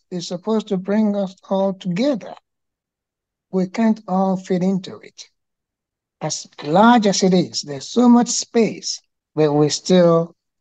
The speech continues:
can't fit into it. A-, and that's just a shame, because we are smart people, very intelligent, very industrious, and we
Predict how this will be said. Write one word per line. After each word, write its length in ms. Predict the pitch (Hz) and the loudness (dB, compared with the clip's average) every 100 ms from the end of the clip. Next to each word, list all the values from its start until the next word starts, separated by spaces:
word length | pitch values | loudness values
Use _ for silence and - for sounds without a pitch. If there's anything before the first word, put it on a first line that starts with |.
| _ | _
can't 220 | 160 147 | -6 -6
fit 240 | - 139 | -8 -10
into 340 | 127 - - - | -8 -12 -16 -18
it. 320 | - - - _ _ _ _ _ _ _ _ | -20 -20 -20 _ _ _ _ _ _ _ _
A-, 60 | 117 | -10
and 260 | 127 135 | -4 0
that's 240 | 165 165 - | 2 2 -2
just 240 | 117 - | -8 -10
a 40 | - | -8
shame, 640 | - - 98 98 135 165 - _ _ _ _ _ - | -6 -6 -8 -10 -6 -6 -8 _ _ _ _ _ -10
because 720 | 139 - 151 135 127 - - _ _ _ _ _ _ _ _ _ - | -6 0 2 2 0 -4 -10 _ _ _ _ _ _ _ _ _ 0
we 180 | 175 | 2
are 160 | 160 151 | 2 -2
smart 580 | - - - 151 175 214 - | -4 -6 -4 0 2 0 -2
people, 480 | 208 202 214 220 - _ _ _ _ _ _ _ _ 147 | -4 -2 -2 -2 -4 _ _ _ _ _ _ _ _ -2
very 340 | 170 214 214 | 2 4 4
intelligent, 840 | 190 185 - 208 208 202 233 233 - | 4 2 0 0 0 -2 -10 -10 -10
very 540 | 165 202 208 208 202 | -4 -2 0 0 0
industrious, 960 | 190 165 170 196 - 214 214 214 - - _ _ _ _ _ _ _ - | 0 -2 -4 -6 -6 -10 -10 -10 -14 -20 _ _ _ _ _ _ _ 0
and 240 | 175 | 2
we 80 | 170 | 4